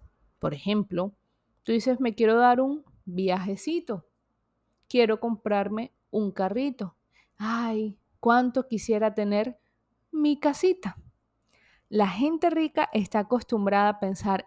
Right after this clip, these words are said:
en grande porque sabe lo que quiere. Es por esto que la gente con mentalidad rica se centra en oportunidades, en cambio la gente con mentalidad pobre se centra en obstáculos.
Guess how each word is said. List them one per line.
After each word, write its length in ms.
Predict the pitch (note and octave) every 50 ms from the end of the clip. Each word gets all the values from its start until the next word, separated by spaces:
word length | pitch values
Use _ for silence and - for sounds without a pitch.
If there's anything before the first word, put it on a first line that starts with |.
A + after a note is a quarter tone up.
| _ _
en 300 | - G3+ F#3+ F3+ F3+ F3
grande 520 | F3 G3 G#3+ A#3+ C4 C#4+ D4 D4+ E4+ F4+ _ _ _ _
porque 340 | - G3+ F#3 F3 _ G3 F3
sabe 560 | - - - G3+ F#3+ G3 G3+ G#3 A#3 B3+ B3+ _ _
lo 240 | - - F#3 E3+ -
que 140 | - E3
quiere. 360 | _ - - - - F3+ E3+ _ _ _ _ _ _ _ _ _ _ _ _ _ _ _ _ _ _ _ _ _ _ _ _ _ _ _ _ _
Es 160 | - F#3+ E3+
por 220 | - - D4 D4+ C#4+
esto 320 | C#4+ C4 - - D4 D4
que 100 | - A#3
la 140 | G3+ F3+ F#3
gente 480 | F3 F#3+ A#3 A#3+ B3+ C4 B3 D4 D4
con 280 | _ _ - A#3+ A3 G#3
mentalidad 600 | G3 F#3+ F#3 F3+ G3 F#3+ F#3 F#3 F3+ F3+ F3+ F#3
rica 320 | G3 A3+ A#3 - - C4
se 160 | A#3+ B3+ A#3 -
centra 340 | - G3+ F#3+ F#3+ - G#3
en 120 | G#3+ A3 A3 _
oportunidades, 1200 | - A3+ A3+ G#3 - A3+ G#3+ A3 - A3+ A3 A3 A3 A3+ A#3+ B3 C4 C#4 C#4 B3 G3 F3+ - - - -
en 160 | C#4 D#4+ D4+
cambio 320 | - D#4 D4 D4 C#4+ D4
la 120 | C4+ B3+ A3+
gente 340 | A3+ A3+ A3 A3 A3 A#3+
con 160 | A#3+ - A3+ G#3+
mentalidad 560 | G#3 G3+ G3+ G3+ F#3 F#3 F3 F3 F3 F3 F3
pobre 320 | - G3 F#3+ G3 F#3+ G#3
se 140 | G3 - F#3
centra 560 | E3 - F#3 F3+ F3 F3 - F3+ F#3 - _ _
en 220 | - G3+ F#3+ F3+
obstáculos. 840 | F3+ - - - - F#3 F3 - _ - F#3+ F#3+ F#3+ - - _